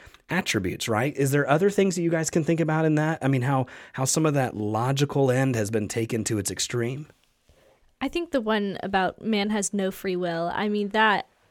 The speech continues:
Speaker 2: I, clearly we, we recognize that that is just something that is not so, you know? And s-, I think that's one of just,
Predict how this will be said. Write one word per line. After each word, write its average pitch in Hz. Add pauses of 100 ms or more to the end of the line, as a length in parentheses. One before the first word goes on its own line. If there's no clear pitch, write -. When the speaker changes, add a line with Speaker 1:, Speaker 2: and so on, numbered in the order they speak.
(120)
Speaker 2:
I, 233 (420)
clearly 269
we, 220
we 214
recognize 202
that 185
that 269
is 202
just -
something 208
that 180 (140)
is 202 (100)
not 202
so, 247 (160)
you 226
know? 185 (400)
And 226
s-, -
I 226
think 214 (260)
that's 214
one 202
of - (160)
just, 202